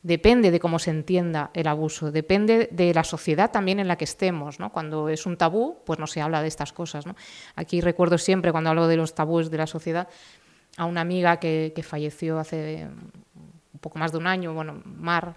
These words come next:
eh, que, que hay alguien por aquí que la conoce, que decía que todo lo que duele no debería ser un tabú. Pues así es.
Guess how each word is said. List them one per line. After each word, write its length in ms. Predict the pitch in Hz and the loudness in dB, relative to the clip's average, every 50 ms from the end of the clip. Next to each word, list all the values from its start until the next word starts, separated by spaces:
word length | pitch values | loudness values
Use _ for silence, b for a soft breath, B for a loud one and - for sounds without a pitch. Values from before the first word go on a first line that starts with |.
| _ - | _ -10
eh, 340 | 185 160 160 156 156 151 151 | -8 -6 -4 -4 -6 -6 -6
que, 220 | - 165 151 151 147 | -6 -6 -8 -8 -8
que 120 | - 151 | -12 -12
hay 180 | - 165 165 160 | -10 -6 -4 -4
alguien 180 | 156 156 160 151 | -4 -4 -4 -6
por 120 | 165 160 | -6 -6
aquí 120 | 160 160 | -6 -4
que 80 | 151 165 | -4 -4
la 100 | 160 160 | -4 -2
conoce, 280 | 160 160 170 - 175 160 | -2 -2 -2 -2 -2 0
que 80 | 170 | 0
decía 360 | 160 160 156 - 175 175 175 | 0 0 2 2 2 2 2
que 200 | 175 175 170 160 | 2 0 -2 -2
todo 380 | - - - - 196 196 202 202 | -2 -2 2 4 6 6 6 6
lo 100 | 202 196 | 4 4
que 160 | 202 202 180 | 2 2 2
duele 560 | 170 185 202 214 220 214 202 190 214 226 - B B B B B B B B B B B B B | 4 4 4 6 6 4 2 0 -2 -6 -12 B B B B B B B B B B B B B
no 140 | 180 185 196 | -2 0 2
debería 300 | 196 156 156 151 151 143 | 2 0 0 -2 -2 -4
ser 200 | - 160 151 147 | -4 -6 -6 -6
un 100 | 147 - | -6 -6
tabú. 300 | 147 139 143 143 143 - _ _ _ _ _ _ _ _ _ _ _ _ _ | -6 -6 -6 -8 -12 -14 _ _ _ _ _ _ _ _ _ _ _ _ _
Pues 160 | - 165 143 | -10 -8 -6
así 260 | 147 139 139 147 139 | -6 -6 -6 -6 -8
es. 220 | 131 127 - - | -10 -12 -14 -20